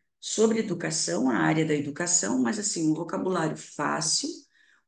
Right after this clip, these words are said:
um texto longo, mas de fácil compreensão, né?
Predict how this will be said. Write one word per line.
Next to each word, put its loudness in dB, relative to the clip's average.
um -4
texto 2
longo, 4
mas 0
de -2
fácil -6
compreensão, -2
né? 0